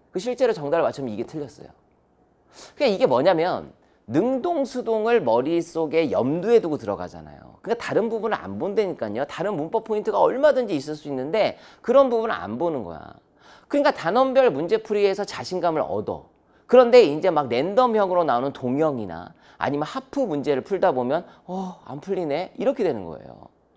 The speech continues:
사실 어찌 보면 당연한 건데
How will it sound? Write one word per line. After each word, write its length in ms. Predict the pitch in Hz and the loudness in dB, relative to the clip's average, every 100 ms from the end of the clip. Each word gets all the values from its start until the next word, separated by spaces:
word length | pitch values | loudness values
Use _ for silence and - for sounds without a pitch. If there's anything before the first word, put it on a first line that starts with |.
| _ _ _ _ _ _ _ | _ _ _ _ _ _ _
사실 260 | 262 349 359 | -12 -6 0
어찌 240 | 156 - | 0 0
보면 140 | 262 254 | -2 -4
당연한 500 | - 147 226 254 214 | -4 -4 -2 -2 0
건데 560 | 156 131 208 147 - | 0 0 0 2 0